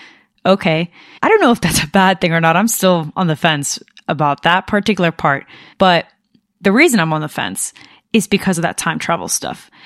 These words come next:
It almost feels like, yeah, there was a slasher, and usually you're, like, on the hook because you wanna know who actually did it, who is the, the killer, right? And I go back to what I said. I'm a sucker for the time travel stuff. I'm a sucker for that crime,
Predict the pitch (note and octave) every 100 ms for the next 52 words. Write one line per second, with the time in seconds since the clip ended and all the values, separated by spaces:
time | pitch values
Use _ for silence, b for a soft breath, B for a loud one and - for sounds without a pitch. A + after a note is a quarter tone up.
0 | B _ B3+ D#4 D#4+ - A#3+ A#3 A#3+ -
1 | F#3+ E3 - D4+ C4+ G#3+ G3+ G3+ G#3+ G#3
2 | G#3+ - G3+ G3+ - F#3+ A#3+ C4+ B3+ G#3+
3 | F#3 F#3 F3 E3+ - G3 G3+ F3 C#3+ F#3
4 | - F3+ E3+ F3 F3 F3 E3 D#3 D3+ F3+
5 | F#3 - - E3 - F3+ E3 F3 E3 -
6 | G#3 F3+ F3 E3+ F3+ D#3+ D#3+ - _ _
7 | - _ _ - F3 A3 D#3+ D3 D#3 G3+
8 | B B B F3 E3+ F#3 G3 F#3 F#3+ E3+
9 | D#3+ G#3 D#3+ D3+ E3 C#3+ - F#3+ F#3+ G3+
10 | G#3 G3 - G3 F#3+ G3+ F#3+ - F#3+ -
11 | - C#3+ C#3+ - F#3 F#3+ - F3+ E3+ -
12 | G3 F#3 F#3 F#3+